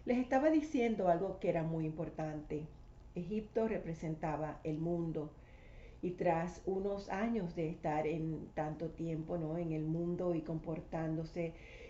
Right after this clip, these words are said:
inmundamente, pues todos necesitan quitarse el oprobio.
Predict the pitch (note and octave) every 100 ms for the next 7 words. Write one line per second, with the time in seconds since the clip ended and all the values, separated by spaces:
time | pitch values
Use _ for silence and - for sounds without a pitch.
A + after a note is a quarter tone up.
0 | - F#3 F3 E3+ F3+ G3 F#3 D3+ D#3+ A3
1 | A3+ G3 G3+ - A#3+ E4 G#3 - - -
2 | F3 D#3+ D#3 D#3+ - D#3 D3+ D3+ - F3
3 | - D#3 D#3 C#3+ D3+ D#3 D#3+ D3+ D3+